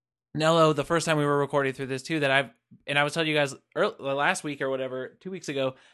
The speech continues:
that I've just been going through and watching the pay-per-views from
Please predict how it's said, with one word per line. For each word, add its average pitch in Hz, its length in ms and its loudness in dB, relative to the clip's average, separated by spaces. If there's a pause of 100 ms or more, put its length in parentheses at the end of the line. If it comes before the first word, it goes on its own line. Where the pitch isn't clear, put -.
(140)
that 131 80 0
I've 143 180 0
just - 160 -2
been 175 140 4
going 160 260 6
through 165 220 2
and 151 100 4
watching 151 540 2
the 151 60 -6
pay-per-views 139 680 0
from 127 480 0